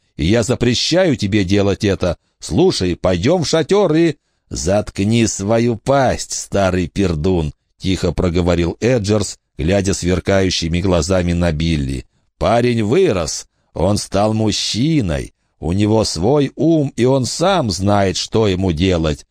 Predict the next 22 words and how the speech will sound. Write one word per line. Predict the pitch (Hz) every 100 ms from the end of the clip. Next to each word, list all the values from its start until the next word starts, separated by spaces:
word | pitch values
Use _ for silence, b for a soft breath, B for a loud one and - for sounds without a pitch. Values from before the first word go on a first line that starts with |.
| _ _ -
Шоу | - - 147 202 202 196 185
вот-вот | 190 156 135 185 165 160
начнется». | 170 - 151 180 175 131 - - 78 71 _ _ _
Он | - 107
сделал | 82 80 113 101 92
приглашающий | 92 92 95 90 95 92 82 78 78
жест, | 73 98 127 - - _ -
указав | 71 - 85 78 101 -
на | 87
гондолу. | 85 87 80 76 73 67 60 _ _ _ _ _
Билли | - 82 143 123
высвободился | 120 101 120 - 101 101 101 95 -
из | 98 85
объятий | 92 82 98 104 - 90
доктора | 95 101 - 92 95
Чуда. | - 95 78 69 65 - _ -
Он | - 147 143 104
должен | 170 156 92 95 82
был | 87 92
сделать | 76 76 98 90 78
это | 87 78 78
сейчас, | - 76 - 120 131 -